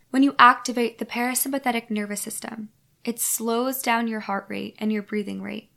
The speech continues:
It lowers your blood pressure and promotes digestion.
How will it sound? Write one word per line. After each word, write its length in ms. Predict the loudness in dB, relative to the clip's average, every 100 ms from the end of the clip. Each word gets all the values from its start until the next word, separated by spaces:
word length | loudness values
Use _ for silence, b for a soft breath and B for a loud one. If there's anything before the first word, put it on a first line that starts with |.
| _
It 200 | -6 -2
lowers 420 | 2 2 2 0
your 100 | -2
blood 240 | -2 -2 -4
pressure 440 | -6 -6 -6 -6
and 160 | -2 -4
promotes 420 | 0 0 0 -2
digestion. 680 | -4 -4 -4 -6 -8 -10 -14